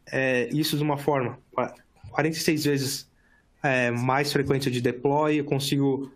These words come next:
ser mais rápido na, no tempo médio de recovery, e eu consigo ser, achar menos, cinco vezes menos minha taxa, minha taxa de falhas. Tá? É, só que,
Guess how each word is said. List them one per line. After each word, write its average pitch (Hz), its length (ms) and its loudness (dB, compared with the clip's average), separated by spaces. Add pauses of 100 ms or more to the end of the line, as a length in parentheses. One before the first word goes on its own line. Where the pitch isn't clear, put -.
(100)
ser - 280 -2
mais 139 360 0
rápido 131 320 0 (240)
na, 123 400 0
no 127 100 0
tempo 139 320 0
médio 127 360 0
de 123 160 -2
recovery, 165 680 0 (340)
e 143 60 0
eu 139 80 2
consigo 143 320 0
ser, 151 240 -2 (460)
achar 131 400 2
menos, 160 320 2
cinco 208 200 0
vezes 156 320 0
menos 143 440 0
minha 147 220 0
taxa, 139 580 -2
minha 151 160 0
taxa 131 260 0
de 147 80 2
falhas. 117 640 -2 (600)
Tá? 113 340 -2
É, 120 320 2
só 123 140 -2
que, 156 340 -2